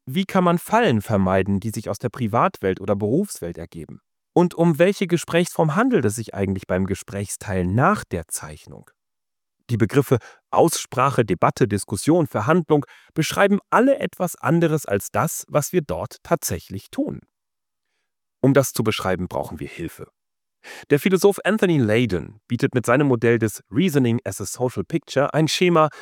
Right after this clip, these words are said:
das sich wunderbar auf die Konferenzloge anwenden lässt und als dessen Übersetzung ich Mitdenken als soziale Aktivität vorschlage. Leydens Ausgangspunkt lautet: Es gibt ganz verschiedene Arten des gemeinsamen Denkens und jede verlangt eine andere Haltung.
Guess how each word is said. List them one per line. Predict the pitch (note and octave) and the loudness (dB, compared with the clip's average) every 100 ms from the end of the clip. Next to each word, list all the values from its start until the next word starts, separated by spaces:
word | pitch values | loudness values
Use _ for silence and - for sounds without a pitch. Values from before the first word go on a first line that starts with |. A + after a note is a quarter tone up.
| - - | -14 0
das | D3 | 2
sich | - - - | 2 -4 -8
wunderbar | A2 A#3 A#3+ D3 D3 | 0 2 4 4 4
auf | C3 | 4
die | - | -2
Konferenzloge | - A#2 - G2 G#2 - F#2+ - - | -4 -2 0 0 -2 0 0 0 -2
anwenden | G2+ E2+ E2+ E2 | -2 -2 -6 -8
lässt | E2 E2+ - | -12 -12 -10
und | G#2+ | -4
als | G#2+ - | -4 0
dessen | C#3+ - | 0 0
Übersetzung | A#2 A2+ A2 F3 - C#3 | 0 2 2 0 2 -2
ich | A#2 - _ - | -2 -10 _ 0
Mitdenken | C#3 - - C3+ D3 - C#3 | 0 0 2 2 2 -2 -6
als | - A#2 - - | 0 0 -2 -4
soziale | A#2 - - A2 A#2 | -4 -4 0 0 0
Aktivität | F2+ - F#2+ F#2+ - G2+ - | -4 -8 -10 -10 -4 -6 -6
vorschlage. | D2 - - C#2 C2+ - _ _ _ | -14 -16 -16 -16 -20 -20 _ _ _
Leydens | A#2+ F#3 F#3+ | 0 2 2
Ausgangspunkt | - G#3 - A3+ - - D#3+ - | 4 2 2 -2 -2 -2 -4 2
lautet: | G#2+ C3 D4+ - - _ _ - - - | 4 4 0 -8 -14 _ _ -20 -14 0
Es | F3+ - | 0 2
gibt | F#3+ - - | -2 -2 -2
ganz | G#3+ C4+ | 0 0
verschiedene | - A3+ - B3+ A3 G#2 F#2+ | 0 0 0 0 2 0 0
Arten | F2 G2+ D3+ | -4 -4 -2
des | A#2 A2+ | -2 -2
gemeinsamen | A2 G2 A2 C3 A2 F#2 F2+ | 0 2 2 2 2 0 0
Denkens | A#2+ C#3+ A#2+ F3 - - | 0 0 -2 -4 -6 0
und | C3+ - | 0 2
jede | G3+ A#3+ | 0 0
verlangt | - G3+ F2 F#2 - | 0 -2 -2 -6 -4
eine | D#3+ G3+ - | 0 0 2
andere | A#3 G#3 G#2+ D#2+ | 2 4 2 0
Haltung. | E2+ - - - | -4 -10 -14 -20